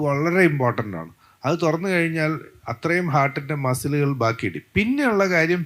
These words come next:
പിന്നെ, പിന്നെ ബൈപ്പാസ് സർജറി ചെയ്താലും ആൻജിയോപ്ലാസ്റ്റി ചെയ്താലും ഇതൊരു കേസിൽ ജാമ്യം കിട്ടണ പോലെയുള്ളൂ. കേസ് അവിടെ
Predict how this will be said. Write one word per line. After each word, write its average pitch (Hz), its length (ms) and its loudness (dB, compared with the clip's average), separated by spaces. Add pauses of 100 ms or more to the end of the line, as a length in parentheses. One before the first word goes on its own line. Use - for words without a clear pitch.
പിന്നെ, 131 320 -4 (640)
പിന്നെ 180 220 2 (340)
ബൈപ്പാസ് 127 420 2
സർജറി 180 300 4 (100)
ചെയ്താലും 160 380 2 (100)
ആൻജിയോപ്ലാസ്റ്റി 151 680 0 (100)
ചെയ്താലും 127 460 -2 (600)
ഇതൊരു 175 260 4 (160)
കേസിൽ 147 460 2 (180)
ജാമ്യം 139 420 6
കിട്ടണ 127 200 -2 (100)
പോലെയുള്ളൂ. 98 340 -4 (180)
കേസ് 160 360 2
അവിടെ 147 180 0